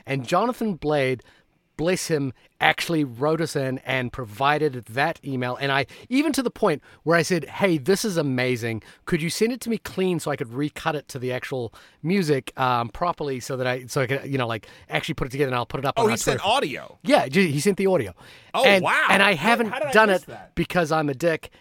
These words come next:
Speaker 1: and I apologize. I just wanna say, Jonathan Blade, thank you again for doing that. It was seen. It is beautiful. It is a stark reminder that you have a mar-, <laughs> a far superior radio voice than, uh, either Matt or I will ever have,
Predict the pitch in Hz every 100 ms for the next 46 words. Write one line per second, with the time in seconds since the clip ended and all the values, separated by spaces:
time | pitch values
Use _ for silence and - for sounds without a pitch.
0 | _ 151 143 135 127 - 135 131 170 175
1 | 160 143 - 127 131 - 123 123 139 127
2 | - 135 127 131 123 127 117 - 135 135
3 | 120 120 117 139 139 135 123 - _ -
4 | 117 101 - - 175 160 151 139 _ _
5 | 127 120 101 131 156 147 156 147 135 -
6 | _ 127 123 117 110 - 107 101 - 190
7 | 185 156 143 139 135 120 110 107 110 131
8 | 127 120 107 104 117 135 151 156 143 -
9 | 160 151 196 - 208 165 135 - 196 185
10 | - 160 - 165 156 135 147 143 139 139
11 | 143 139 135 131 139 139 131 131 131 127
12 | 127 120 120 131 131 123 120